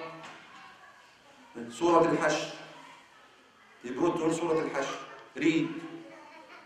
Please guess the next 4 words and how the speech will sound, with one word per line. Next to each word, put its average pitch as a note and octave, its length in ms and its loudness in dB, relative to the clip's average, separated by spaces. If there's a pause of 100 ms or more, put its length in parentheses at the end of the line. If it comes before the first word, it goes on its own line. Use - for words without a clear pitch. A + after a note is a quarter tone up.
(240)
"وَمَا C#3 1040 6
آتَاكُمُ G3+ 720 6
الرَّسُولُ E3+ 720 4 (920)
فَخُذُوهُ D#3 580 2